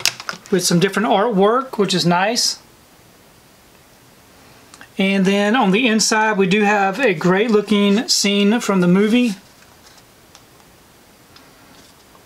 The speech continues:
So overall, it's a really nice looking Steelbook. So I've gone ahead and I placed this Steelbook inside this protective bag. Now, this bag will help keep the Steelbook from getting scuffed up on the shelf up against my other Steelbooks.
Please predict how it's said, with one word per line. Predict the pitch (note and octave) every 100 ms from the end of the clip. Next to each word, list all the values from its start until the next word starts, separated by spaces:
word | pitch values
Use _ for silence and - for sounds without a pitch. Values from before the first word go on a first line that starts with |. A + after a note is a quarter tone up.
| -
So | - - C4
overall, | A3+ A3+ A3+ A3+
it's | G#3
a | F#3
really | E3+ A3+ A3
nice | G3 G3 F#3+ -
looking | F#3 F#3
Steelbook. | E3+ - F#3+ E3+ D#3+ D#3 - - - - - _ _ - _ - - _
So | - G#3
I've | E3+
gone | A#3
ahead | B3 A#3+
and | A3
I |
placed | G3+ G3+ G3+
this | G#3
Steelbook | - G#3+ G3 G3
inside | F#3 G3
this | F#3+
protective | - F3+ - F#3+ E3+
bag. | G3 F#3+ G3+ G3
Now, | F3
this | F3 F3+
bag | G3+ G3 E3+
will | G3+ A3
help | G#3 A3
keep | - A3
the | A3
Steelbook | - A3 G#3 G#3+
from | G#3 F#3+
getting | G3+ G3
scuffed | - G3+ G3+
up | G3+
on | G#3
the | F3
shelf | - G3+ G#3+ D4+
up | A#3+
against | G#3 F#3 G3
my | F3+
other | A3 G3+ A3
Steelbooks. | A3 A#3 A3 C4 B3+ -